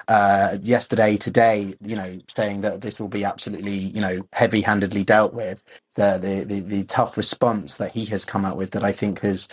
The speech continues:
also made people sit up and, and, and take notice as well. But in the broader sense, and I am curious for your take on this, do you think that there may have been any, um, motivation from this?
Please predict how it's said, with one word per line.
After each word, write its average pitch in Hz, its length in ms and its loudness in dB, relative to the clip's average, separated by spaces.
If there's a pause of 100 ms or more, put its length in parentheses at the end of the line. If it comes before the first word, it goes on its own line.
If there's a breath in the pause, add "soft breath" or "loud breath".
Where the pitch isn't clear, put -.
(340 loud breath)
also 113 300 2
made 98 220 -2
people 101 280 -6
sit - 320 0
up 95 180 0
and, 98 240 -2
and, 101 320 -4
and 98 460 -4
take 104 220 -2
notice 104 440 -2
as 101 140 -6
well. 110 360 4 (240)
But 135 140 0
in 143 140 2
the 127 60 4
broader 156 360 2
sense, - 380 -8
and 110 100 -8
I 110 100 -4
am 113 160 -8
curious 120 340 -4
for 113 40 -8
your 120 160 -2
take 110 260 -10
on - 120 -14
this, 69 240 -12
do 131 80 -6
you 160 100 -4
think 156 220 -2
that 131 100 -2
there 131 100 2
may 127 200 6
have 123 100 2
been 120 180 2
any, 113 380 2
um, 104 580 2 (140)
motivation 123 640 2
from 117 200 0
this? 110 400 0